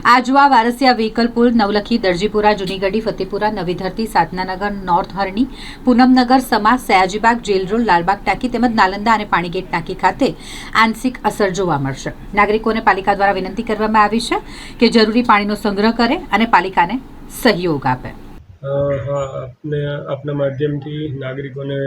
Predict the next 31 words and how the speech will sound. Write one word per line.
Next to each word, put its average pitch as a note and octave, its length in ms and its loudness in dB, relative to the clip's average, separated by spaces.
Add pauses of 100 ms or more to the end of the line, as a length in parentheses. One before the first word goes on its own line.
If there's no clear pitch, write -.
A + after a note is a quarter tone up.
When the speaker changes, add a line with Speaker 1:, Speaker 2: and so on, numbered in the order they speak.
(220)
Speaker 2:
હું C3+ 200 -10
જણાવવા C#3 320 -2
માંગીશ D3 520 -8
કે C#3 200 -4 (540)
તારીખ C#3+ 360 -2
ત્રીસ D#3 300 -2
સાત D#3 180 -2
બે D3 280 -2
હજાર D3 220 -2
પચીસના C#3+ 580 -6
રોજ, D3 240 -4 (280)
અ, C#3 40 -8 (560)
અમે C#3 160 -2
લોકોએ C#3 420 -4
આ C3+ 140 -4
જ C3 140 -12
કામગીરી C3 360 -6
માટે B2+ 300 -6
શટડાઉન B2+ 460 -6
પ્રપોઝ B2 380 -6
કરેલું, C#3 340 -6 (680)
જે, C#3+ 380 2
અ, C#3 360 0
તેના C#3 340 -2
આગલા C#3+ 220 -2
દિવસોમાં C#3+ 640 -4
ખૂબ C3+ 280 -8
જ C3 80 -6
વરસાદ C3 340 -8
પડવાના C#3 400 -6
કારણે, C3+ 380 -6